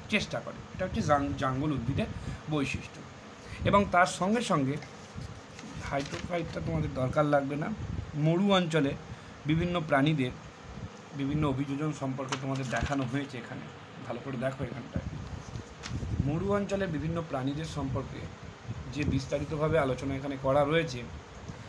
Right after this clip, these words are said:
সেখানের মধ্যে দু তিনটে উদাহরণ আমি তোমাদের দিই। যেমন উটের ক্ষেত্রে, নিচে দেখো, উটের ক্ষেত্রে, উটের ক্ষেত্রে দেখা যায় যে এরা জল একটা জায়গায় প্রচুর পরিমাণে নিজের বডিতে store করে রাখতে পারে।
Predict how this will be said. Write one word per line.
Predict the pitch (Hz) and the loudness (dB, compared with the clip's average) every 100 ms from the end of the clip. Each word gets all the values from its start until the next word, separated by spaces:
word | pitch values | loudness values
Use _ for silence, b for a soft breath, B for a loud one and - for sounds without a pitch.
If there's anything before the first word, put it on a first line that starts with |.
| - - | -8 -6
সেখানের | 165 180 | -2 0
মধ্যে | 185 185 | 0 -2
দু | 151 | -2
তিনটে | 151 170 - - - - - - | -4 -4 -8 -10 -10 -10 -8 0
উদাহরণ | 165 185 170 | 4 6 6
আমি | 147 135 | 2 2
তোমাদের | 135 135 131 | 2 2 2
দিই। | 131 190 - - - - | 0 0 -4 -10 -8 2
যেমন | 147 180 151 160 - B B - | 4 4 2 0 -4 B B -4
উটের | 196 202 254 | 0 6 6
ক্ষেত্রে, | - 202 - 131 143 - - - | 8 4 4 2 2 -2 -8 -2
নিচে | 147 160 | 0 4
দেখো, | 160 147 170 - - | 6 6 4 -4 -4
উটের | 147 143 180 | -2 -2 -2
ক্ষেত্রে, | 156 147 - 156 - - - - - - - - - - - - | -2 -2 -4 -6 -6 -14 -14 -12 -8 -8 -6 -6 -4 -4 -6 -6
উটের | 147 185 185 | -2 -2 0
ক্ষেত্রে | 165 - 127 131 - - | -2 -2 -4 -6 -6 -4
দেখা | 135 135 170 | 0 4 6
যায় | 160 143 | 6 4
যে | 131 165 - - | 2 -6 -8 -8
এরা | 165 180 | 4 6
জল | 156 131 139 190 | 6 4 6 6
একটা | 165 - | 6 4
জায়গায় | 156 165 165 190 | 2 4 6 4
প্রচুর | 156 156 208 | 2 -2 0
পরিমাণে | 185 180 180 | 2 2 4
নিজের | 190 139 147 | 4 4 2
বডিতে | 143 151 180 | 0 -4 -8
store | - 180 156 | -4 -2 0
করে | 135 | 0
রাখতে | 120 120 123 | -2 -4 -4
পারে। | 101 | -4